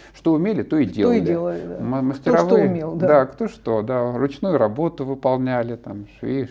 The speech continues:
Speaker 1: шьют, прислуга чистит обувь, э, люди в более высокой культуре <laughs> умственной работе предаются, да, проповеди сочиняют.
Speaker 2: Да,
Speaker 1: Ну,
Speaker 2: вот
Speaker 1: с-
Speaker 2: это интересно про проповеди.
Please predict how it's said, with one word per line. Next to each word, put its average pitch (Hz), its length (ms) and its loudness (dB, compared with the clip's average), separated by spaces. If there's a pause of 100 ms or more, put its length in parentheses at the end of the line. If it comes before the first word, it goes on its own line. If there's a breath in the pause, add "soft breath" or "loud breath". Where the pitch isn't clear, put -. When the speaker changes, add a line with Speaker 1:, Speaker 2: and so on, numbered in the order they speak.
(140)
Speaker 1:
шьют, 147 400 -8
прислуга 117 520 -6
чистит - 260 -10 (220)
обувь, 127 400 -2 (640 loud breath)
э, 98 580 -6
люди 113 280 -6
в - 120 -14
более 117 260 2
высокой 120 380 -2
культуре 120 520 -2
<laughs> - 40 -12
умственной 139 500 0
работе 131 460 0
предаются, 117 800 0
да, 117 220 -4 (160)
проповеди 117 580 -4
сочиняют. 110 720 -8 (380 loud breath)
Speaker 2:
Да, 185 100 -4
Speaker 1:
Ну, 175 80 -4
Speaker 2:
вот 165 80 -8
Speaker 1:
с- - 40 -6
Speaker 2:
это 185 180 -2
интересно 247 640 -2
про 240 180 -2
проповеди. 208 880 -8